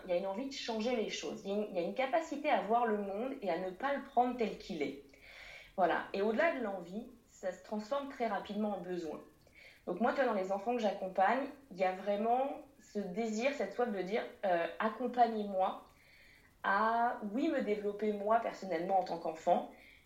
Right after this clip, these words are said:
mais en fait à pouvoir mettre mes capacités, euh,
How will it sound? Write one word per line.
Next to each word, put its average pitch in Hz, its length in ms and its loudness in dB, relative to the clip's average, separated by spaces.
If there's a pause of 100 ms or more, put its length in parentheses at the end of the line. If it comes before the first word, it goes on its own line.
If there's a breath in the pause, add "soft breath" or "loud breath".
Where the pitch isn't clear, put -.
mais 208 240 4
en 196 100 2
fait 254 260 -2
à 180 140 2 (220)
pouvoir 247 640 0 (160)
mettre 254 340 -4
mes 208 120 -6
capacités, 208 920 -2 (500 soft breath)
euh, 156 240 4